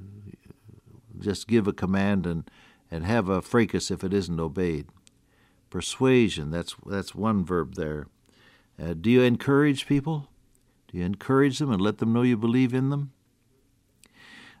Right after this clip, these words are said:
I picked up some, some, uh, medication at the, at the, uh, drugstore just last night, actually, and, uh,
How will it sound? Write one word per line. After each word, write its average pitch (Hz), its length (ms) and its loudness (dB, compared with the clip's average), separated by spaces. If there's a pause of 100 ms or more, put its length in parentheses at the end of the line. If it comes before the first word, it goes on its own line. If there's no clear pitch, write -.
I 101 100 -2
picked - 280 0
up 123 140 4
some, 87 380 -2 (580)
some, 95 420 0
uh, 87 300 0 (680)
medication 117 720 4
at 92 160 -2
the, 90 300 0 (380)
at 85 240 -8
the, 73 340 -6
uh, - 40 -12 (140)
drugstore 95 640 0 (600)
just 107 220 -6
last 120 260 0
night, 127 280 0
actually, 92 480 -4 (680)
and, 90 380 -4
uh, 78 140 -4